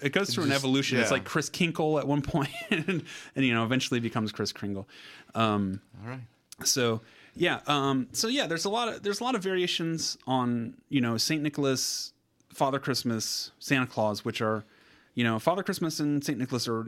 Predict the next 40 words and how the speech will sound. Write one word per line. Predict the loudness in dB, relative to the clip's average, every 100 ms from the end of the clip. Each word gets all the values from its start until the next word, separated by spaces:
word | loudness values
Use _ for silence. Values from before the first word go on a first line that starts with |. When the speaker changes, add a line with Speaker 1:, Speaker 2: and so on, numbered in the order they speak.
| -2
Speaker 1:
initially | 0 2 0 -2 -2
very | -6 -2 2 2 0
distinct | -4 -6 -2 -4 -4
figures. | -8 -8 -8 -10 -10 -8
Fa-, | -8
Father | -4 0 0
Christmas | 0 0 -2
was | -2
not | 0 0 0
a |
gift | -2 -4
bringer | -4 -2
originally. | -2 -4 -2 -2
He | -4
was | -6 -6
a | -4
metaphor | -2 -2 -2 0 2 2
for | -2 -4 -4 -2
the, | -2 -4 -6 -14 -20 -12
the, | -6 -6 -8 _
the | -4
bounty | 0 2 0 -2 -4 -4 -4
and, | -6 -4 -4 -6 -8 -16 -10
uh, | -6 -6
celebration | -4 -2 0 2 2 0
of |
Christmas, | 0 -2 0 0 0 -2
right? | -2
He | -2
was | -2
not | 0 2 0
a |
kid's | -2 -2 -2 -2
figure. | -2 0 -2
He | -2
was | -4 -4 -4
there | -2 0 -2
for | -4 -8 -8 -12 -18 -12
adults | -4 0 0 -2 -8
to | -8